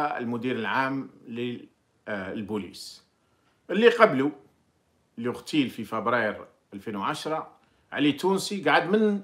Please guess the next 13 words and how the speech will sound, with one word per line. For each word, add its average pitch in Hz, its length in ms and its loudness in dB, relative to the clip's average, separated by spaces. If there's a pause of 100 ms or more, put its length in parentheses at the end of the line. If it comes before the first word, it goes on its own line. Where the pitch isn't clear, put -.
أربعة 165 360 6
وتسعين 196 720 -2 (360)
إلى 165 240 2
ألفين 147 220 -2
وعشرة، 104 320 -6
ستاشر 175 540 -2
سنة، - 320 -14 (1000)
واللي 113 160 -4
خلفه 131 320 -4
واللي 139 260 -4
بعده 104 320 -4
ثمان 156 260 -4
سنوات. 80 440 -10